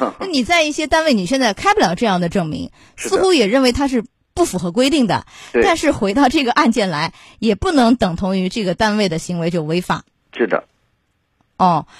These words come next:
Speaker 2: 呃，那如果单位一定要你提供这样的，你奶奶是你奶奶呢？那你怎么办呢？
Speaker 1: 嗯。
Speaker 2: 你是强行就休呢，还是我就向劳动监察大队举报投诉啊？
Speaker 1: 是这样，我个人觉得一个单位的这个事假制度是由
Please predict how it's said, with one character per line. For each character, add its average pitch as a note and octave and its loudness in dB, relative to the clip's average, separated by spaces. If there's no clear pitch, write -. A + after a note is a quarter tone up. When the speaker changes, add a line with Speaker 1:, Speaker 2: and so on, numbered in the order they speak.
Speaker 2:
呃， A3 0
那 F#4+ 0
如 E4 0
果 D#4 4
单 E4 2
位 B3+ 4
一 A#3+ -6
定 E4 -2
要 C4 2
你 G3+ -6
提 - -8
供 C4 0
这 C#4 -2
样 B3 2
的， G#3 0
你 A#3+ -2
奶 B3+ 0
奶 F#3+ 0
是 C4 -6
你 B3 2
奶 C4+ 2
奶 E3+ -6
呢？ C#4+ -4
那 C4 -4
你 B3+ 0
怎 A3+ 0
么 - 2
办 A#3 2
呢？ A3 2
Speaker 1:
嗯。 A3 0
Speaker 2:
你 F#3+ -2
是 A#3 -4
强 A#3 -2
行 F4 -6
就 D4+ 2
休 D#4 0
呢， D4+ 2
还 G#3+ 0
是 B3 -2
我 F3+ -2
就 G#3+ 0
向 A#3+ 0
劳 G3+ 2
动 B3+ 0
监 D4 -2
察 B3+ 2
大 B3+ 0
队 A#3 -2
举 - -6
报 E3+ 2
投 E3+ -4
诉 G3 -2
啊？ - -6
Speaker 1:
是 C3+ 4
这 B2+ 4
样， G#2+ 2
我 A2 2
个 D#3 0
人 C#3+ 0
觉 A#2 -8
得 F#2+ -4
一 A#2 -4
个 D3 2
单 E3 -2
位 F3 -4
的 G#2 -4
这 G#2+ -12
个 E2 -4
事 - -4
假 D3 -2
制 G2 -10
度 F2 -8
是 F#2 -8
由 F#2+ -4